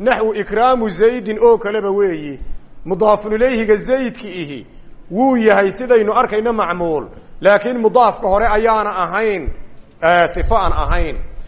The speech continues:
Aw thaani, ama thaaniga ayaa anfoomay faqad oo keliya.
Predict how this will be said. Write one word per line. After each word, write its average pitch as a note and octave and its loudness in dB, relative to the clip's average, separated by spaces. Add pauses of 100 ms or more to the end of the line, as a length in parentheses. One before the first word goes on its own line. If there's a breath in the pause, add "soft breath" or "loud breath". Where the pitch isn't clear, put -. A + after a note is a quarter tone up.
(260 soft breath)
Aw G#3+ 4 (120)
thaani, A3+ 2
ama G#3+ 0
thaaniga A3 0
ayaa A3 0
anfoomay G3 0
faqad G#3 -2
oo F#3 0
keliya. F3 -4